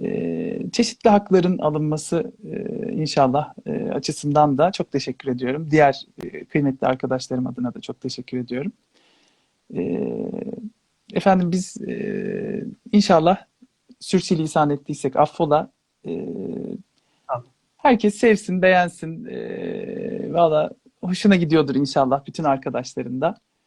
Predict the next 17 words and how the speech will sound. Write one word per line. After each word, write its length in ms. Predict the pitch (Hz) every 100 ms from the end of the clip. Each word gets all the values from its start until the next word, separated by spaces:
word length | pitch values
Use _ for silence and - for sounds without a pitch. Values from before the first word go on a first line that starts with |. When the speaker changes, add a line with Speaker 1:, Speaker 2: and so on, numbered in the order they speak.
| _ _ _ _
Speaker 1:
E, 840 | - - - - - 60 62 - -
acizane 580 | 190 190 180 180 170 165
Kamil'i 520 | 185 170 165 160 - _ _
konuşmaya 420 | 156 151 - 156
çalışıyorum. 600 | - 160 160 156 151 160 _ _ _ _ _ _ _ _ _ _ _ _ _ _ _
Sedat 300 | - 240 311
abi, 320 | 320 262 196 _ _ _
şimdilik 440 | - 330 277 302
hoşça 300 | 302 294 330
kal. 200 | - 262 - _ _ _
Görüşmek 420 | 233 269 262 320
üzere. 280 | 269 226 214
Benim 160 | 233 277
çünkü 240 | 269 294
artık 300 | 247 262 -
yatmam 400 | 226 220 240 285
lazım. 380 | 285 208 170 247